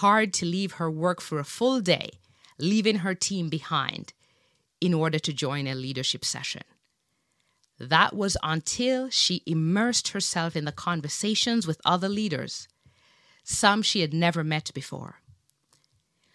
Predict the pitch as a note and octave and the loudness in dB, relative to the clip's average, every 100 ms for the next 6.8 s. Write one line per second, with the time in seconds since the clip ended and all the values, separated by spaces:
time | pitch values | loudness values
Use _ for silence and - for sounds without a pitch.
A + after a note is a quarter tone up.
0 | _ G#3 C4 D#4+ - D4 - G#3+ G#3 G3+ | _ 0 2 2 0 0 4 6 6 4
1 | G3+ F#3 D#3 E3 D#3+ - - G3+ F#3+ E3+ | 0 0 0 2 0 -2 -2 0 2 0
2 | - E3 D#3 D3+ C3 B2+ - - - _ | 0 0 0 0 0 -2 -4 -12 -18 _
3 | _ _ _ - B3 A#3 G#3 - - C#4 | _ _ _ 0 2 4 4 2 2 4
4 | C4+ C4 C4 - B3 - F#3+ F3 - - | 4 4 2 -2 -4 0 2 4 2 -2
5 | F3+ E3 - _ G3+ A3 A3+ F#3+ D3 - | 0 0 -2 _ 2 4 4 4 2 2
6 | D#3+ D3 C#3 C3+ C3+ - G#2 - | 0 -2 -2 -4 -4 -6 -10 -12